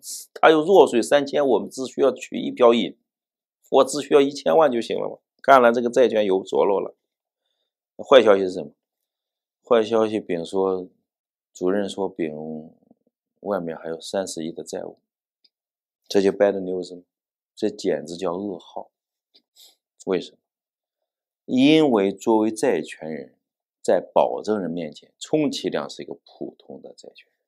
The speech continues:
这个时候，丙作为企业要破产了，个人马上我们个人破产法也就来了。那这种情况下，乙只能参加丙的企业的破产分赔，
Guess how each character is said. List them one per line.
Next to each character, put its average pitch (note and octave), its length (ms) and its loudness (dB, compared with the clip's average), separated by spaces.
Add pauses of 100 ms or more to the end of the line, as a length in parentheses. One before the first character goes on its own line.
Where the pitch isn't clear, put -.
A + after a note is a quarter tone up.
(120)
这 E3 220 6
个 G#2 160 8
时 F2+ 60 -6
候， G2 120 2
丙 D#2+ 600 -4 (100)
作 G2+ 140 -4
为 G2+ 160 -2
企 - 280 -10
业 D#2 300 -6
要 D2 120 -8
破 - 260 -6
产 - 220 -14 (160)
了， - 60 -20 (220)
个 A#2+ 220 4
人 E2+ 180 0
马 - 260 -12
上 F#2+ 260 -6
我 D#2+ 80 -8
们 D#2+ 120 -10
个 F#2 180 -2
人 D#2 140 -8
破 D#2+ 200 -8
产 D#2 160 -4
法 - 220 -14
也 - 100 -18
就 D2+ 100 -12
来 - 220 -16
了。 C2+ 140 -18 (920)
那 - 80 -20
这 - 220 -10
种 - 180 -12
情 - 220 -20
况 - 120 -20
下， - 140 -20 (1300)
乙 G#2 260 0
只 F#2 380 -4
能 B2+ 260 0
参 B2+ 400 -2
加 A#2 260 2
丙 D2 520 -6
的 E2 120 -6
企 D#2+ 320 -12
业 D#2 280 -8
的 - 120 -12
破 - 280 -6
产 - 200 -18 (120)
分 - 100 -20 (100)
赔， - 100 -20